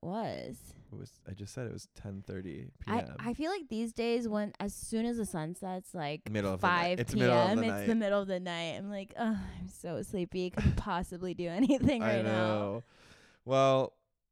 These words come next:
Speaker 2: I was there at ten thirty. Later than I've ever gone there,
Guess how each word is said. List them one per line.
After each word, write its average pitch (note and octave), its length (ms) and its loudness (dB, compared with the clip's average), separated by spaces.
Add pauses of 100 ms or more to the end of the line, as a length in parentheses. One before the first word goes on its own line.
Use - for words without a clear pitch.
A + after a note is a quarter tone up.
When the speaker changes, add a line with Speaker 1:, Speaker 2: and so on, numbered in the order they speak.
(220)
Speaker 2:
I A#2 80 4
was B2+ 160 4
there C3 120 4
at D#3+ 40 -4
ten D#3+ 160 -6
thirty. F#2+ 360 -6 (1300)
Later A#2 240 0
than D#3 120 -2
I've C#3 120 -2
ever G#2 180 -4
gone - 200 -14
there, - 260 -14